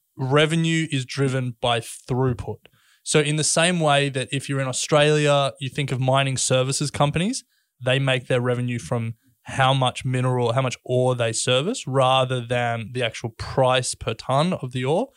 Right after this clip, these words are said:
That's the same here with oil transporters. Their revenue is driven by how much oil moves through their trucks or their pipelines rather than what the price of that oil gets on the market. But they are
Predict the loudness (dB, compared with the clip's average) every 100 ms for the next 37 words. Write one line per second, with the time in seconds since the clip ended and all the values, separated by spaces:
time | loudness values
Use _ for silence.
0 | _ _ _ _ 0 2 2 -2 0 0
1 | 0 -2 -4 -4 -2 -2 -2 -2 -4 -4
2 | -8 -8 -10 -14 -20 _ _ _ -4 2
3 | 4 6 4 2 0 0 0 -2 0 0
4 | 0 -2 -2 0 2 2 -2 -4 _ _
5 | 2 4 4 2 -2 -2 0 -2 -2 0
6 | 4 4 2 -6 -2 -2 -2 -2 -2 -2
7 | -4 _ _ _ 2 4 4 2 0 0
8 | -4 -8 -12 _ -6 2 4 4 2 -4
9 | -2 -2 0 -2 0 2 2 2 -2 -2
10 | -2 -2 -2 -2 -6 -10 _ -4 -4 -4
11 | -2 0 0 0 0 -2 -4 -4 _ _
12 | _ _ _ _ 2 2 4 4 4 4
13 | 4 6 6 4